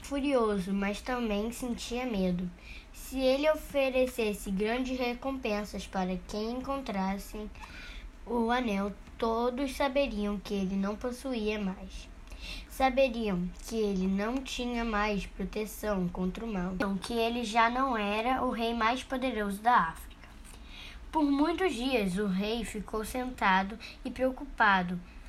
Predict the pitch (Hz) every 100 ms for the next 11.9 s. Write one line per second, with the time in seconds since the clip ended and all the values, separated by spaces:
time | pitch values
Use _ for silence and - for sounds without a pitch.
0 | - - - 262 277 262 240 233 247 247
1 | 226 175 - - - 220 214 247 240 226
2 | 262 277 277 269 285 208 175 175 190 -
3 | - - - 262 269 - 220 233 - 185
4 | 175 - - - - 240 - 240 254 -
5 | - 254 285 277 269 247 220 185 - 202
6 | 202 - 190 196 196 190 190 190 190 208
7 | 226 240 - - - - 226 202 202 190
8 | - 185 175 208 262 - - - 254 254
9 | 240 294 - - - - - - - -
10 | - 254 294 320 320 339 269 240 254 220
11 | 175 175 208 202 190 185 185 254